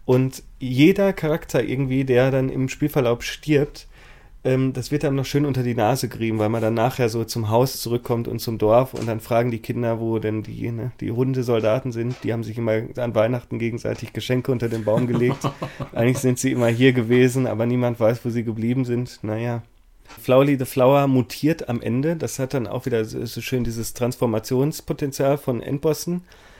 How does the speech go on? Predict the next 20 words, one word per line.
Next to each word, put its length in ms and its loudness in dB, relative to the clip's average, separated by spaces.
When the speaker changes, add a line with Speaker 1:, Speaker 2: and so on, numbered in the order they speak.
Speaker 1:
in 140 0
dieser 400 0
herrlichen 540 -2
Dragon 200 0
Ball 120 0
Z-Logik, 500 -4
die 100 -4
wir 100 -2
schon 160 -2
rausgestellt 520 -4
haben, 300 -2
zu 140 0
so 100 0
einer 240 2
Art 420 -2
synkretischem 960 -4
Überekel, 1500 0
Lovecraft, 680 0
Cthulhu, 720 -2
Photoshop 640 -2